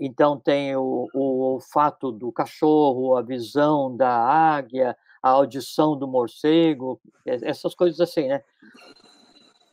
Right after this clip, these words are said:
E na medida em que isso daí, é, a, a, a consciência, ela avança, é, pra, pra matéria, isso, então, passa a ser como se fosse uma,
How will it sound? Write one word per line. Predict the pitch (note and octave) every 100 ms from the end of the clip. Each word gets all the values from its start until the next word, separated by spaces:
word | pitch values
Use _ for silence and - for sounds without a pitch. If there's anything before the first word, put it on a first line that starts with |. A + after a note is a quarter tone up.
| _ _ _ _ _ _ _ _
E | E3
na | D#3 F#3
medida | F#3 D3+ D#3+ E3
em |
que | D#3+ D#3
isso | C#3+ - D3+
daí, | C3+ C3 C#3 C3 B2 -
é, | C3 C3 B2+ B2
a, | B2 B2+ B2+ B2 B2 A#2+
a, | - -
a | A#2
consciência, | - C#3+ - D3+ C#3 - - -
ela | C3 C3 B2+ A#2+
avança, | A#2 G#2 C#3+ D#3 F#3 E3 - C3 A2 G2+ _ -
é, | B2+ A#2+ A2+
pra, | _ C3+ A#2 A#2+
pra | - C3
matéria, | A#2 A#2 D3+ F3 E3+ - _ _ _ -
isso, | D#3 -
então, | D#3+ A#2+ D#3+ E3+ F3 E3+ D#3+
passa | D#3+ D3+ D#3+
a |
ser | - E3+ E3
como | E3+ D#3
se | -
fosse | - E3 - - E3
uma, | D#3+ D#3 D3+ C#3+ C#3 C#3 C3+ C3 B2+